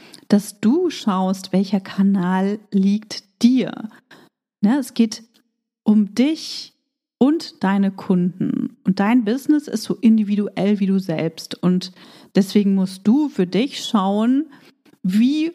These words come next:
und wo du auf dein Business aufmerksam machen möchtest. Ja? Wichtig ist wirklich, dass du deinen eigenen Weg findest, einen Weg, der zu dir passt und dir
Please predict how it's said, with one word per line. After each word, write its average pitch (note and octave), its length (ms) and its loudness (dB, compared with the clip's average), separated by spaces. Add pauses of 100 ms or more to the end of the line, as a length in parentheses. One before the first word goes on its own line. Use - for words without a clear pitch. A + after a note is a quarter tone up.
und F#3+ 260 2
wo B3+ 380 2
du A#3 320 -2
auf F#3+ 240 0
dein F#3 260 0
Business F#3 340 -4
aufmerksam - 580 -4
machen - 280 -4
möchtest. - 760 -12 (120)
Ja? G3 300 -2 (400)
Wichtig D4+ 480 0
ist - 160 -4
wirklich, A#3+ 280 -2
dass G#3+ 160 -4
du F#3+ 120 -2
deinen F3+ 300 0
eigenen G3+ 560 2
Weg G3 180 -4
findest, D#4 480 -2
einen F#3 200 4
Weg, A#3 360 -2
der F3+ 480 0
zu - 180 -4
dir C4 300 0
passt A3 440 -4
und F#3+ 280 0
dir A3+ 440 2